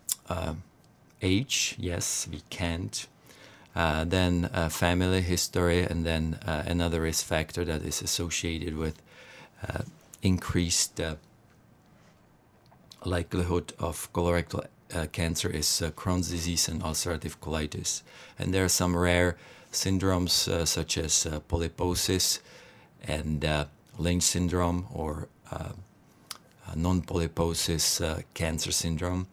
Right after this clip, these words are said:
But, uh, it is present only in about five, five percent of patients. So, uh, once again, most,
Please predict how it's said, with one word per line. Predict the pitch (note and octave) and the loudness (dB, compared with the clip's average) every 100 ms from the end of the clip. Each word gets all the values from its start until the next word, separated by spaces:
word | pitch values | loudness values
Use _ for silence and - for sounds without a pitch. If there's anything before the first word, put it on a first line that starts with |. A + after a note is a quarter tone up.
| - - - - - - - | -16 -20 -20 -20 -20 -12 -2
But, | F2 E2 - | 0 0 -2
uh, | F#2 E2 E2 - - - - - | 0 2 0 -4 -12 -20 -20 -4
it | G2 - | -2 2
is | G2 - | 2 2
present | - F#2+ F2+ F2 - | 2 0 2 -2 0
only | F#2+ F#2 F2 E2 D#2+ | 0 2 2 0 0
in | D#2+ | -2
about | D#2 D#2 D#2 | -2 -4 -4
five, | - E2+ D#2+ D2+ - - - - - - | -4 -2 -2 -4 -10 -18 -20 -20 -20 -20
five | - - D#2+ E2 - | -14 -6 -4 -4 -6
percent | D#2+ - D#2 D2+ C#2+ - | -4 -2 -2 -4 -6 -8
of | D2+ D2+ - - | -6 -6 -8 -10
patients. | E2+ E2+ - D#2+ - | -6 -4 -6 -4 2
So, | G2+ G2+ - - - - - - | 4 4 0 -14 -20 -20 -16 -6
uh, | - D#2+ | -2 0
once | D#2+ F#2+ - | 2 2 2
again, | G2+ F#2+ E2+ F2 F#2+ - - - | 2 2 2 0 -4 -12 -20 -8
most, | E2 F2+ F#2+ G#2 A2 - - | -2 2 4 4 2 -4 -10